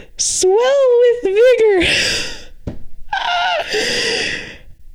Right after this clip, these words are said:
Oh, this is so bad. I love it. Quote, "Anna's pussy nectar cascades the rock-hard dick as it shoots its, its slushy load into her womb." Quote,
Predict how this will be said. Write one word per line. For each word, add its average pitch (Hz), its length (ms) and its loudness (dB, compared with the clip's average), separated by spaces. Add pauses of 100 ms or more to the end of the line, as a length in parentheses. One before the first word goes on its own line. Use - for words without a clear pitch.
(300)
Oh, 269 840 4
this 247 240 0
is 233 120 0
so 254 280 2
bad. 220 500 2 (320)
I 233 120 0
love 214 340 2
it. 202 360 0 (420)
Quote, 202 420 0 (260)
"Anna's 349 300 -2
pussy 247 420 -2
nectar 175 600 -4 (300)
cascades 277 920 0
the 208 100 -2
rock-hard 233 580 -2
dick 262 340 -2
as 220 200 0
it 185 100 -4
shoots - 800 -2
its, - 560 -2
its 226 180 -4
slushy 262 840 -2
load 202 340 2
into 180 260 0
her 185 200 0
womb." 160 400 -2 (760)
Quote, - 420 -2